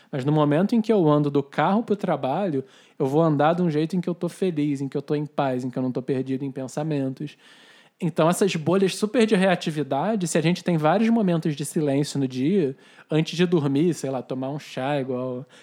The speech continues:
sem querer citar demais, mas a Ana faz isso e é bonito, galera. <laughs> Então, se eu tenho momentos de silêncio, eu quebro essa reatividade. Por exemplo, imagina assim: às vezes tem um casal brigando,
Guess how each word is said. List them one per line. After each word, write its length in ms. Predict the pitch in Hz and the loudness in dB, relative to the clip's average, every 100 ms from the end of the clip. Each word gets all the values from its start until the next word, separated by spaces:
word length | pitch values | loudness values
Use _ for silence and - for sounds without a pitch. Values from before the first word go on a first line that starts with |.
| - | -8
sem 160 | 180 | -4
querer 400 | 202 180 160 131 | 2 4 4 2
citar 420 | - - 143 143 | -2 -4 -2 -2
demais, 320 | 135 143 123 123 | -2 0 0 -2
mas 160 | 135 | -4
a 60 | 139 | -2
Ana 280 | 131 139 165 | 0 0 0
faz 320 | 202 202 165 | 2 2 2
isso 360 | - 160 - | 2 -2 -4
e 20 | 202 | -6
é 120 | 202 | -6
bonito, 400 | 202 269 175 147 | -6 -4 -4 -4
galera. 380 | 147 135 127 196 - | -10 -12 -12 -12 -10
<laughs> 1040 | 196 160 - 381 - 381 - - - 294 - - 185 - - - _ | -8 -8 0 2 2 0 -2 -10 -8 -8 -8 -16 -16 -16 -20 -20 _
Então, 220 | - - 175 | -4 2 4
se 100 | 196 | 4
eu 60 | |
tenho 240 | 185 185 226 | 2 2 2
momentos 840 | 233 190 165 190 220 240 190 180 | 4 4 4 4 2 0 0 -2
de 140 | 160 | -4
silêncio, 1080 | 170 - 196 151 139 196 233 - - 127 113 _ _ _ _ | -4 -2 -2 0 2 2 0 -2 -10 -12 -12 _ _ _ _
eu 100 | 156 139 - - | -4 -4 -6 -6
quebro 260 | 175 180 | -2 0
essa 160 | 175 180 | 0 2
reatividade. 760 | 170 165 - 151 151 127 123 131 - - | 4 4 2 -2 0 0 -2 -10 -12 -2
Por 80 | 180 | 2
exemplo, 160 | 175 | 4
imagina 220 | 160 202 | 4 4
assim: 180 | 208 156 | 2 2
às 80 | 135 | 2
vezes 160 | 160 165 | 2 4
tem 80 | |
um 40 | 196 | 4
casal 360 | 190 151 175 | 4 4 4
brigando, 500 | 185 196 156 127 127 | 4 4 4 2 -2